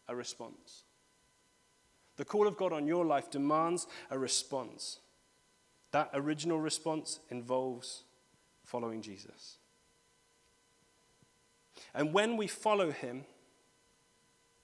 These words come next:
and through the saving grace of the cross and the work of the Holy Spirit, we become salt and light.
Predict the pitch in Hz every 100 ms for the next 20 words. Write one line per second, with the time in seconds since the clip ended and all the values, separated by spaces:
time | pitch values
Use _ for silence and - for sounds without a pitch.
0 | _ _ _ _ _ _ _ _ _ -
1 | - 131 - 180 185 160 - - 185 190
2 | 180 180 165 156 139 123 - - - -
3 | _ _ _ _ 127 127 - - 131 113
4 | - 131 131 143 165 165 170 156 143 156
5 | 143 - - 170 131 117 139 180 170 156
6 | - - 131 151 - - - - - 160
7 | 135 - - - - - 127 131 135